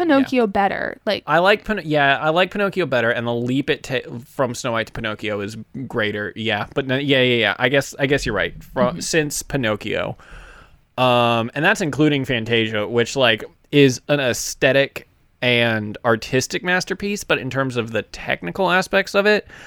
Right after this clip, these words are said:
Speaker 2: I think Pinocchio still blows it out of the water.
Speaker 1: Mm.
Speaker 2: Um, this is just, this is Disney at the height of its power.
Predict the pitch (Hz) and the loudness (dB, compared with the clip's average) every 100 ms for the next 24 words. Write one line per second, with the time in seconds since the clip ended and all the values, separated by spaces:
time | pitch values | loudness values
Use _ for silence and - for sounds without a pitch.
0 | - - - 127 123 131 - 117 110 110 | -20 -12 0 0 2 -2 0 0 2 0
1 | - 107 107 101 107 104 98 101 101 95 | 0 -2 0 0 0 2 0 0 -2 0
2 | 127 208 - - - 196 185 - - - | 2 2 0 -20 -10 -8 -8 -10 -20 -20
3 | - - - - - 135 135 123 113 104 | -18 -18 -18 -18 -8 2 4 4 4 0
4 | 101 - - - 120 127 160 127 - - | -6 -12 -20 -12 -4 4 6 4 -4 -10
5 | _ 135 123 101 135 110 98 - - - | _ -4 -2 -2 -2 -2 -2 -6 -8 -12
6 | _ _ _ _ _ _ _ _ _ _ | _ _ _ _ _ _ _ _ _ _
7 | _ _ - - 139 120 175 170 165 131 | _ _ -20 -16 -6 6 6 6 2 0
8 | 120 135 127 131 113 110 104 - - 117 | -2 0 0 0 -2 0 -2 -4 -2 0
9 | 110 101 - - 101 90 - | 0 -4 -8 -4 -4 -2 -4